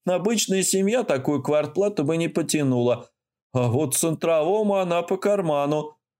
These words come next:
Бурлаков на водке за неделю аренду отбивал». «Что в закрытой комнате?» «Хозяйские вещи. Всё, что Барбашовы не забрали с собой в Норильск,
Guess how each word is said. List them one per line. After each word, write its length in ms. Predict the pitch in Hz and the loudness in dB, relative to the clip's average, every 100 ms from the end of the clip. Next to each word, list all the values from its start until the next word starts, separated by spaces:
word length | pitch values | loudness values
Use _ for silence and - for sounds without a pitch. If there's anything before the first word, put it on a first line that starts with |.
| _ - | _ -4
Бурлаков 720 | 143 151 156 165 - 277 294 - _ _ | -2 0 0 0 0 -2 -2 -10 _ _
на 200 | 170 190 | -4 0
водке 340 | 170 185 190 190 | 0 0 0 0
за 160 | 185 | 2
неделю 640 | 185 175 180 190 185 90 147 | 0 0 0 2 0 0 0
аренду 480 | 160 147 110 123 | 2 0 0 0
отбивал». 640 | 123 110 160 139 117 104 - _ _ _ _ _ _ _ _ | 0 0 0 2 0 -2 -8 _ _ _ _ _ _ _ _
«Что 260 | - - 107 | -8 -2 0
в 40 | |
закрытой 540 | 123 117 120 110 135 | 0 0 -2 -2 -2
комнате?» 640 | 131 143 107 98 - 95 - _ _ _ _ _ - | 0 0 0 0 -2 -4 -8 _ _ _ _ _ -4
«Хозяйские 720 | 220 190 175 190 - 170 147 | 0 0 0 0 0 0 2
вещи. 680 | 139 139 123 - 101 - _ _ _ | 2 0 0 0 -2 -4 _ _ _
Всё, 260 | - 240 214 | -4 0 0
что 200 | - 175 | 0 0
Барбашовы 760 | 165 160 165 160 - 233 165 | 0 0 0 0 0 0 0
не 100 | 160 | 0
забрали 460 | 151 160 143 156 147 | 0 0 2 0 0
с 100 | 147 | 0
собой 300 | 160 151 151 | 0 0 0
в 40 | 151 | 0
Норильск, 480 | 185 131 107 - | 0 0 -2 -4